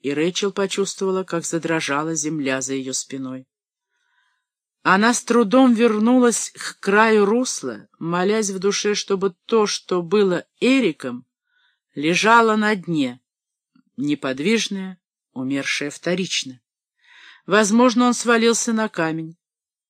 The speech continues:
На дне русла были камни. Так что вполне возможно, может, он упал на них и сломал себе спину. Она заглянула за край. Он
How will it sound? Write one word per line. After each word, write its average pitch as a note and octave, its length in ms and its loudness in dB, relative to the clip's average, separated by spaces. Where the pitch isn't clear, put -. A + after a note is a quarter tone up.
На C#3+ 220 -2
дне C#3+ 180 -4
русла E3 320 -6
были G3 280 -2
камни. A#2+ 460 -10
Так G#3+ 160 4
что B3 200 4
вполне A#3 400 2
возможно, F3 600 -2
может, E3 400 -2
он F#3+ 220 0
упал G3 400 4
на G3+ 120 -2
них G3 360 -8
и C#3+ 60 -10
сломал D3+ 400 -4
себе E3 260 -6
спину. C#3 540 -6
Она E3 300 2
заглянула F#3+ 500 0
за F3+ 200 0
край. C#3+ 460 -6
Он A3 520 2